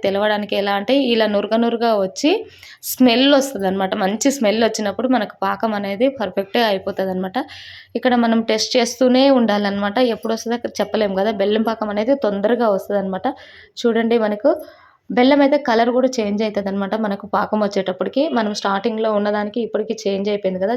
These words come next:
చూడండి, ఇక్కడైతే పర్ఫెక్ట్గా అయితే అయిపోయిందనమాట. పాకం అయితే వచ్చేసింది. మనం గిన్నెలో వాటర్లో వేసుకోగానే కొద్దిగా దగ్గరికి అనగానే ముద్ద ముద్దగా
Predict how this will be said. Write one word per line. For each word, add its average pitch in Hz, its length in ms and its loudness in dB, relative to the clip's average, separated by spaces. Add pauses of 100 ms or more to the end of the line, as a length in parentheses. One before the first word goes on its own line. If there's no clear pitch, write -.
చూడండి, 196 360 0 (440)
ఇక్కడైతే 233 320 0 (180)
పర్ఫెక్ట్గా 233 600 -2
అయితే 208 180 0 (100)
అయిపోయిందనమాట. 208 560 -2 (120)
పాకం 202 280 -4
అయితే 214 200 -2
వచ్చేసింది. 202 420 -4
మనం 226 240 0 (100)
గిన్నెలో 226 360 -2 (500)
వాటర్లో 220 420 2 (100)
వేసుకోగానే 220 680 0 (140)
కొద్దిగా 214 420 0 (460)
దగ్గరికి 247 440 2
అనగానే 208 340 0 (100)
ముద్ద 196 160 -2
ముద్దగా 208 420 0